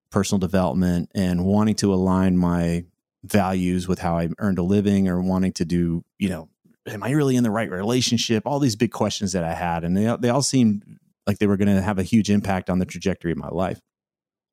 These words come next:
And I was like, "What's the book that I wish I had?" Well, I wouldn't, I want it to be fun. I'd want it to be funny. I want it to be really practical,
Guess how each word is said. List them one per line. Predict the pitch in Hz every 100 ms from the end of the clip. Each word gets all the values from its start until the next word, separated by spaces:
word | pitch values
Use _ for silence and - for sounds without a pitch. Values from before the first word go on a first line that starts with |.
| -
And | 101
I |
was | 95
like, | 104
"What's | 147
the | -
book | 113 117
that | 104
I | 95
wish | 98
I | 90
had?" | 92 92 78
Well, | 135
I |
wouldn't, | 139 160 147
I | 120
want | 131 156 143
it |
to | 110
be | 107
fun. | - 92 95 123 _ _ _ _ _ -
I'd | 107
want | 113 110
it |
to | 98
be | 98
funny. | - 107 92 107 - _ -
I |
want | 170 123
it |
to | 107
be | 101 - 127
really | 120 117 135 101
practical, | - 107 117 - 98 - - 110